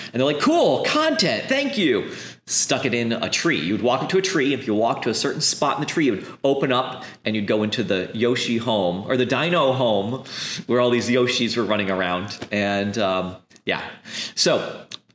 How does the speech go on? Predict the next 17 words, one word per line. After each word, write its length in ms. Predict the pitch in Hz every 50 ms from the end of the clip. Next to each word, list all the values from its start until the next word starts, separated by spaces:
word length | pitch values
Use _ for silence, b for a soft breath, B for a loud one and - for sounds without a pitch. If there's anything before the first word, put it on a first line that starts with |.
| _ -
another, 360 | 101 107 113 113 110 113 113
uh, 360 | 107 107 107 107 107 98 104
a 40 | -
couple 180 | - 117 104 107
months 200 | 104 101 101 101
go 140 | - - 104
by 240 | 85 92 87 87 90
and 180 | 90 92 92 92
they 120 | 90 92 - - - 92 - -
reach 180 | 120 120 -
out 120 | 87 82 -
to 80 | -
me 80 | 101 110
and 80 | 107
be 40 | 117
like, 140 | 131 131 127 - - -
"Hi, 400 | 151 180 202 131 85 73 -